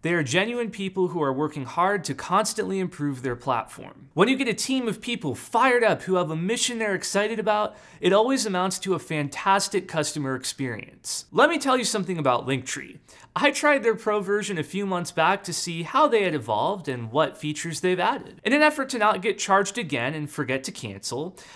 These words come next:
I decided to cancel my subscription immediately after I paid for one month of service. You know, we all do it. Sign up for the trial, except in this case, I paid for a month of service,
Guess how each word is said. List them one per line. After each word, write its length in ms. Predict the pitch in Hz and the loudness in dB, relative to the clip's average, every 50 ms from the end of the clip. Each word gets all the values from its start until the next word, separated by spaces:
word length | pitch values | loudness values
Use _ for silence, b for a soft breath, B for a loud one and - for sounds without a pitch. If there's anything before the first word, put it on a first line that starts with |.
| B B | B B
I 80 | 180 | 4
decided 420 | 214 208 220 - 302 302 320 320 285 | 4 4 4 4 4 4 4 4 0
to 60 | 247 | -4
cancel 400 | 240 - 226 214 220 214 - 220 | -6 -6 -4 -4 -4 -2 -4 -4
my 140 | 202 196 196 | -2 -2 -4
subscription 680 | 190 - 190 165 - - 185 190 180 - - 196 190 | -4 -4 -6 -6 -4 -2 0 0 0 0 -2 -4 -4
immediately 680 | - 175 175 175 185 220 247 240 240 220 202 214 214 170 | -2 -2 -2 -2 -2 -2 -2 0 0 0 0 0 0 2
after 360 | 160 165 165 165 - - 175 | 2 2 2 0 -2 -2 -2
I 140 | 160 160 160 | 0 0 0
paid 340 | 156 - 143 139 139 135 - | -2 -2 -2 -2 -2 -2 -4
for 160 | - 151 143 | -4 -6 -4
one 300 | 123 113 110 107 101 101 | -4 -4 -6 -6 -6 -6
month 240 | 98 92 92 92 - | -8 -10 -10 -10 -10
of 100 | 104 - | -8 -4
service. 600 | - - 233 202 - - - - - - - - b b b b b b b b b | 0 4 4 4 2 0 -6 -6 -6 -6 -6 -6 b b b b b b b b b
You 120 | - 269 | -2 0
know, 160 | 269 254 247 247 | 2 4 4 4
we 100 | 247 254 | 4 4
all 200 | 247 247 254 247 | 6 6 6 4
do 180 | - 277 254 | 4 2 2
it. 180 | 147 - - - b b b | 0 0 -2 -8 b b b
Sign 360 | b - - 208 190 202 233 | b 0 4 6 6 6 4
up 100 | 226 226 | 0 -4
for 80 | - 170 | -4 -4
the 80 | 220 | -4
trial, 480 | 240 - - 151 120 107 113 151 180 160 | -4 -2 0 0 2 2 2 0 0 -2
except 380 | 139 139 - - 160 139 - - | -2 -2 -2 -2 -2 -2 -2 -4
in 140 | - 143 | -4 -2
this 180 | 165 196 202 202 | 0 0 0 0
case, 320 | - - 185 170 165 - - _ - | -2 -4 -4 -2 -4 -4 -6 _ 0
I 140 | 131 135 131 | 0 0 0
paid 500 | 131 - - - 226 262 302 320 240 190 | -2 -6 -10 -6 -4 -2 0 -2 -2 -2
for 140 | 165 147 | -2 -2
a 60 | 127 113 | -2 -2
month 240 | 107 104 98 - | -4 -6 -8 -10
of 80 | 107 101 | -10 -8
service, 580 | - - 120 98 98 104 131 165 175 - - | -8 -6 -6 -6 -6 -6 -6 -4 -4 -6 -6